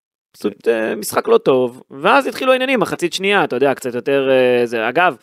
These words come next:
Speaker 1: אה, אני רואה שחסר מישהו באמצע. המ-,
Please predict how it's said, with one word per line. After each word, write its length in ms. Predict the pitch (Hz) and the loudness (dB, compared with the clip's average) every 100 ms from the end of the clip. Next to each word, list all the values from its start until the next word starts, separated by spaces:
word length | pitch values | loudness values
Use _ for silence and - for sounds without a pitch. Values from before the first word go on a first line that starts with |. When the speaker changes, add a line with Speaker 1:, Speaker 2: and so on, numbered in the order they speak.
| - _ _ _ _ 131 | -20 _ _ _ _ -2
Speaker 1:
אה, 540 | 123 123 123 123 123 120 120 117 _ _ _ - - - _ - _ _ _ _ | 4 6 6 6 4 2 -6 -12 _ _ _ -20 -20 -20 _ -20 _ _ _ _
אני 920 | 117 123 123 120 120 117 117 117 110 107 | -2 0 2 4 2 2 -2 -2 -4 -6
רואה 260 | 110 110 131 | -2 4 4
שחסר 460 | - 135 104 - 110 | 2 -2 -2 -2 -2
מישהו 220 | 110 107 | -2 -2
באמצע. 340 | 104 104 98 92 - _ _ _ _ | -2 -4 -6 -12 -16 _ _ _ _
המ-, 360 | 104 104 101 | -6 -6 -4